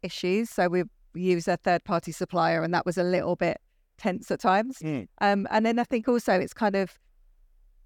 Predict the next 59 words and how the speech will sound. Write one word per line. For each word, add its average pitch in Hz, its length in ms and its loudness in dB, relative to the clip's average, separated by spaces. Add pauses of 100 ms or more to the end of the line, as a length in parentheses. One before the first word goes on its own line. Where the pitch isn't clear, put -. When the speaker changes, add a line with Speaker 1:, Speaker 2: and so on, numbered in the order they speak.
(120)
Speaker 1:
everyone 240 420 4
understood 185 580 0 (460)
from 190 200 0
a 180 60 2
store 202 220 0
point 170 200 -2
of - 40 -8
view 175 140 2
what 185 180 -2
Fair 185 160 2
Share 180 200 -2
was. 190 320 0
You're 170 100 0
donating 180 480 0
to - 100 -18
charity, 180 400 0
Speaker 2:
Yeah. - 60 -2
Speaker 1:
it's - 120 -18
all 180 120 -2
fine. 165 340 0
Then 180 140 2
we're 180 160 0
all 196 180 0
of 180 80 -2
a - 20 -18
sudden 175 200 -2
we're 180 80 -4
working 175 260 0
with 170 120 -2
Olio. 190 380 2 (420)
And 202 140 2
there 202 60 2
was 196 120 0
a 214 60 2
little 202 240 2
bit 143 180 0
of - 120 -4
kind 185 240 0
of 185 160 0
training 175 400 -2
we 175 80 0
had - 160 -4
to - 80 -18
do 180 100 0
with 165 100 -6
the 180 80 -2
stores, 175 320 -2
like, 165 120 0
what 180 180 0
are 175 220 2
Olio? 175 400 0
Are 175 180 -2
they 170 180 0
a 180 40 -4
charity? 175 580 -4
How 180 260 -2
are 175 60 -2
they 170 140 -2
different? 175 500 -6